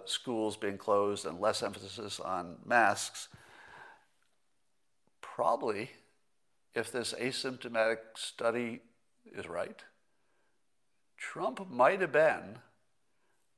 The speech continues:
right about everything. At, at this sitting,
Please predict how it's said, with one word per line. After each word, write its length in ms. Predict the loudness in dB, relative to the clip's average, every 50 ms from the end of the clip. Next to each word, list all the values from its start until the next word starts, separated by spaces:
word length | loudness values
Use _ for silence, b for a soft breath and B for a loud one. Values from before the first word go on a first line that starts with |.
| _ _ _ _ _ _ _ _ _ _ _ _ _ _
right 320 | -16 -10 -6 -4 -4 -4 -2
about 240 | 0 0 0 0
everything. 380 | 0 -2 -4 -4 -10 -12 -14 -20 _ -20 _ _ _ _ _ _ _ _ _ _ _ _ _ _ _ _ _ _ _ _ _ _ _ _ _ _ _ _ _ _ _ _ B B B B B B B B B
At, 220 | 8 8 8 8 10
at 240 | 10 10 10 10 6
this 180 | 6 6 6
sitting, 540 | 6 0 0 2 2 2 2 2 0 -2 -14